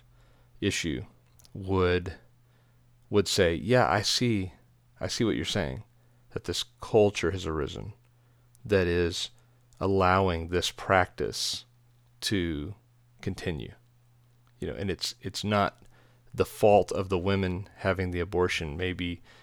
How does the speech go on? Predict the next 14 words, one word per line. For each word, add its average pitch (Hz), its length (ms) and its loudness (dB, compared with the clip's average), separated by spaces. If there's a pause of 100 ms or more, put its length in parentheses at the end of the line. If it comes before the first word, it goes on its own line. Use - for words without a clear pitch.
(140)
it's - 200 -4
not 85 240 0
even 90 220 -4
the 80 80 -2
fault 87 360 0
of 80 140 -6
doctors 82 520 0
who 82 180 -4
think 92 260 -8
they're 87 100 -2
doing 85 200 -2
the 82 100 -2
right 90 220 2
thing 82 360 0